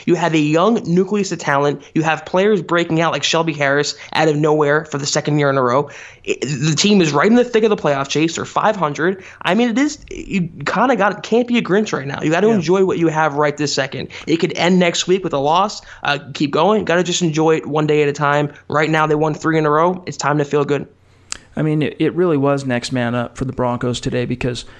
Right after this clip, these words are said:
Speaker 2: Chris Harris Junior, that put the onus on the D Bs.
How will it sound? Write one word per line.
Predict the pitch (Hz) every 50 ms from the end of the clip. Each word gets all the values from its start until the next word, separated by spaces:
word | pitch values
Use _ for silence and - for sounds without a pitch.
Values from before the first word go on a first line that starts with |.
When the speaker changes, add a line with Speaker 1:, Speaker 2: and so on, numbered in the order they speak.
| - - -
Speaker 2:
Chris | - - 147 -
Harris | - 143 127 120 117 -
Junior, | - 147 147 151 156 151 143 143
that | 135 131 127 -
put | - 147 -
the | 147 143 131
onus | 127 131 131 131 123 -
on | 127 123
the | 123 127
D | 139 131 120 123
Bs. | - 143 175 180 180 180 180 175 -